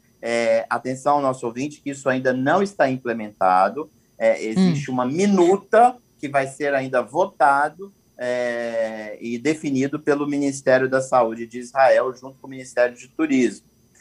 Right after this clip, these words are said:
Speaker 1: Eles estão, eles fizeram um teste agora com um grupo de turistas dos Estados Unidos,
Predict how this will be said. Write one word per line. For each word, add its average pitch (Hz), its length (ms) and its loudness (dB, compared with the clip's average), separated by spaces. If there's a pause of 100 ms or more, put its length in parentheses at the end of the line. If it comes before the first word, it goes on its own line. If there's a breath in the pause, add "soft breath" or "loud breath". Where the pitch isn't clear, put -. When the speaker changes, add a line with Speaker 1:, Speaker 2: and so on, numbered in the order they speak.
(160 soft breath)
Speaker 1:
Eles 139 300 -2
estão, 135 400 0
eles 120 160 -6
fizeram 131 400 2
um 156 80 -8
teste 123 560 -2
agora 110 640 0 (300)
com 135 160 -6
um 139 100 -6
grupo 151 320 -6
de 135 140 -10
turistas 120 680 -2
dos 113 200 -12
Estados 143 680 2
Unidos, 120 960 2